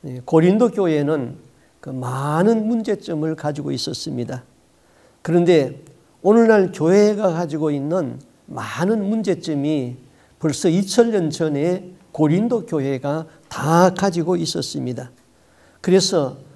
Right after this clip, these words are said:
고린도 교회에 있는 문제점을 바울이 어떻게 책망을 하고 어떻게 해결해 가는가, 그것이 바로 오늘 우리의 신앙의 이정표가 될 수 있는 것입니다.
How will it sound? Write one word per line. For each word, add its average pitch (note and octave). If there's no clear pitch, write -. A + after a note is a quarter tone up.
고린도 G3+
교회에 F#3
있는 E3
문제점을 C#3+
바울이 F3
어떻게 F#3+
책망을 G3+
하고 C#3+
어떻게 F#3
해결해 D#3+
가는가, C3
그것이 F#3
바로 C#3+
오늘 D#3+
우리의 D3
신앙의 D#3+
이정표가 D#3
될 D3
수 -
있는 B2+
것입니다. B2+